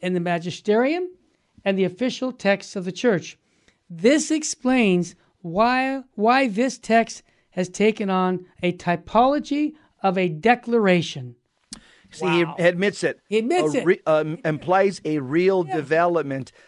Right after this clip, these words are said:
Speaker 2: I would call it's, it's not a development. It's an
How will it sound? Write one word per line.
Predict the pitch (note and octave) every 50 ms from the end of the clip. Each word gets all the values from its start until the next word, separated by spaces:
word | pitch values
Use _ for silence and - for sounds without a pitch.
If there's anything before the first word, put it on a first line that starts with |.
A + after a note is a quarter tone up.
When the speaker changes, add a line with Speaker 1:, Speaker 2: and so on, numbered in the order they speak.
| _ _ -
Speaker 2:
I | C#3+ D#3+
would | F#3 G3 G3+ G3 F3+
call | - - G3+ - - _ _ _ _ _ _
it's, | D#3+ E3 E3+ - - _
it's | E3+ E3 _ -
not | F#3+ F#3+ F#3 - -
a | D#3+
development. | C#3+ C3+ C#3+ B2+ C#3+ D3 D3+ C#3 C3+ C3+ B2+ _ - _
It's | D#3+ C#3 - D#3+
an | D3 -